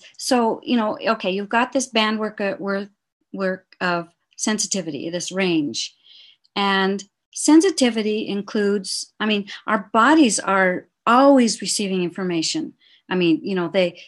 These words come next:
they feel the air pressure, they feel the gravity, they, and, you know, our, I mean, our brains have always got some sort of, of, there's a constant feedback going on, you know, in our bodies. That's what, that's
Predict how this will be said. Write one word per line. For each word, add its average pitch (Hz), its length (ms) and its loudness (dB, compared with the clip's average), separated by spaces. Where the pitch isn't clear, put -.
they 185 100 -2
feel 196 280 -4
the 190 120 -6
air 220 180 0
pressure, 185 400 -4
they 180 160 -8
feel 202 260 -4
the 185 80 -6
gravity, 202 520 0
they, 175 320 -4
and, 196 280 -4
you 220 120 0
know, 180 140 0
our, 180 260 -2
I 196 60 -2
mean, 180 300 -2
our 185 100 -6
brains 214 480 2
have 185 160 -2
always 233 380 4
got 185 300 0
some 196 220 -4
sort 196 260 -2
of, 175 140 0
of, 175 540 -2
there's 208 200 0
a 202 100 0
constant 277 500 4
feedback 190 400 -2
going 175 280 -2
on, 151 280 -2
you 185 80 -4
know, 165 160 -4
in 180 100 -4
our 165 120 -6
bodies. 185 420 -2
That's 165 200 -8
what, 180 200 -4
that's 190 260 -2